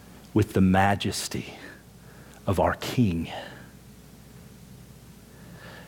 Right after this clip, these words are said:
with the glory of our priest, our Savior, Jesus Christ.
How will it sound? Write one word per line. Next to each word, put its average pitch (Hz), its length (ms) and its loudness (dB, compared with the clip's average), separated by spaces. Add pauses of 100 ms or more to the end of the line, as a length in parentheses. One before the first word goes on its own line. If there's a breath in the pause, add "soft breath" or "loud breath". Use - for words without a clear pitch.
(640 loud breath)
with 120 200 4
the 113 80 4
glory 104 600 6
of 87 140 4
our 85 120 0
priest, - 760 -2 (2250 loud breath)
our 87 120 2
Savior, 90 480 4
Jesus 80 440 -2
Christ. - 680 -6